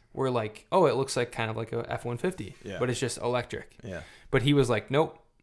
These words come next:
Speaker 1: I'm making it completely polarizingly different. It's w-, flipping it on its head."
Speaker 2: Yeah.
Speaker 1: And that's why, because the market is, if you're trying to enter a market that is that concise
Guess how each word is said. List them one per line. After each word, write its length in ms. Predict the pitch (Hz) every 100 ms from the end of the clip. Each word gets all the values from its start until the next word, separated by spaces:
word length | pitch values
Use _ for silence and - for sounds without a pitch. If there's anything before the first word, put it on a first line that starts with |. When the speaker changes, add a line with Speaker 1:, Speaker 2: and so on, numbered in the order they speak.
| _
Speaker 1:
I'm 100 | 131
making 340 | 131 131 131 123
it 140 | 104
completely 960 | - 117 - 143 143 - 143 139 131 147 _
polarizingly 1040 | - 160 165 143 120 117 120 117 113 113 107
different. 380 | 107 113 104 - - -
It's 200 | - - _ _ -
w-, 180 | 87 - - -
flipping 420 | - 160 151 127
it 200 | 123 120
on 160 | 117 117
its 160 | 101 -
head." 220 | 110 - -
Speaker 2:
Yeah. 200 | 101 87 - _ -
Speaker 1:
And 160 | 139
that's 200 | 135 131
why, 280 | 143 151 107 -
because 520 | 131 135 113 - -
the 120 | 127
market 380 | 123 127 139 120
is, 340 | 110 107 - - _
if 500 | 95 - - - 135
you're 80 | 165
trying 260 | 190 190 135
to 100 | 123
enter 220 | 143 131
a 40 |
market 320 | 113 120 120 113
that 140 | 117
is 180 | 110 107
that 340 | 113 123 113
concise 640 | - 113 - 101 - -